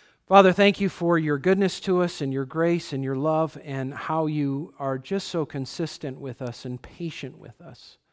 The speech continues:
Uh, we praise you for that and we thank you for it. And I pray that we would this week consider our ways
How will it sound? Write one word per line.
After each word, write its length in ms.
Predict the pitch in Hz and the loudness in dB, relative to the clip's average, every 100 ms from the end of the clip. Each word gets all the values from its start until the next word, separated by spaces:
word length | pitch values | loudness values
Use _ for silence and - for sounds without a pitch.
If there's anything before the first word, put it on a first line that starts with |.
| _ _ _ _ _ _ _ - | _ _ _ _ _ _ _ -12
Uh, 280 | 135 131 127 | -6 -4 -4
we 160 | 135 139 | -4 -8
praise 460 | - 160 156 156 | -4 0 2 2
you 80 | 160 | -2
for 180 | 143 151 | -2 -2
that 280 | 143 143 135 | 2 0 0
and 120 | 151 | -6
we 80 | 135 | -8
thank 340 | - 143 143 | -4 -4 -4
you 80 | 135 | -8
for 360 | - 131 127 127 | -10 -8 -4 -2
it. 120 | 131 _ _ - | -4 _ _ -16
And 100 | 135 | -10
I 100 | 127 | -10
pray 240 | - 151 | -2 0
that 180 | 139 131 | 0 -2
we 220 | 135 160 | -2 0
would 400 | 160 147 127 147 | 2 0 -2 -6
this 240 | 147 160 - | -2 -2 -2
week 240 | 151 160 | -2 -2
consider 420 | - 139 160 143 | -4 -6 -2 0
our 100 | 131 | 0
ways 380 | 127 135 202 - | 0 -2 -6 -10